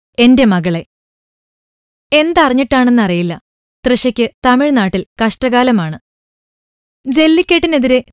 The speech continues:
തൃഷ തിരിഞ്ഞെന്നാണ് തമിഴ് മക്കൾ പറയുന്നത്. അതോടെ ഒരു തവണ അവർ തൃഷയെ എയ്ഡ്സ് രോഗിയാക്കി കൊന്നു. കൂടാതെ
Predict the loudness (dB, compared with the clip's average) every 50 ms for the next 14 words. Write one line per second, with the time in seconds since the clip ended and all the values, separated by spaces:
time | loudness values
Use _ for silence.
0 | -6 -4 -4 -2 -2 -2 -2 0 0 2 2 2 2 2 2 0 -2 -4 -6 -6
1 | _ _ _ _ -2 0 2 2 2 2 2 0 0 0 0 0 0 0 -2 -2
2 | -4 -4 -6 -6 -8 -12 _ _ _ _ _ _ _ _ _ _ _ -8 -6 -2
3 | 0 0 0 0 0 -4 -6 _ _ -2 0 0 2 2 2 2 2 2 0 0
4 | -2 -4 -6 -8 -6 -6 -6 -6 -6 -6 -6 -4 -4 -4 -4 -6 -6 -10 _ _
5 | -4 -2 0 0 -2 -2 -4 -4 -4 -2 -2 -2 -2 -4 -4 -4 -6 -6 -4 -4
6 | -4 -4 -6 -8 -12 _ _ _ _ _ _ -2 0 2 2 2 0 0 -2 -4